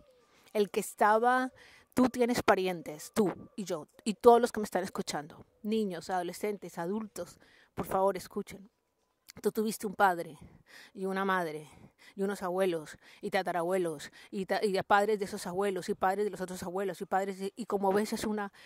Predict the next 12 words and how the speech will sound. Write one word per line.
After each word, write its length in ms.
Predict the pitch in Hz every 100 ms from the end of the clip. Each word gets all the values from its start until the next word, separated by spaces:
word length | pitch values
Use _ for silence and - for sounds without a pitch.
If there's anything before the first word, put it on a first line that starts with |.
| - - -
un 140 | 208
árbol 340 | 202 196 226
genealógico 800 | 220 214 185 180 185 226 220 262 277 - - - _ - - - - _ _
que 100 | -
se 180 | - 190
abre, 400 | 180 175 170 226 240 - - _ _ _ _ _ _
que 120 | -
se 200 | 190 190
abre 480 | 185 196 185 180 247 -
al 140 | 165
estilo 400 | 170 - 190 175
rombo, 500 | 190 208 185 180 214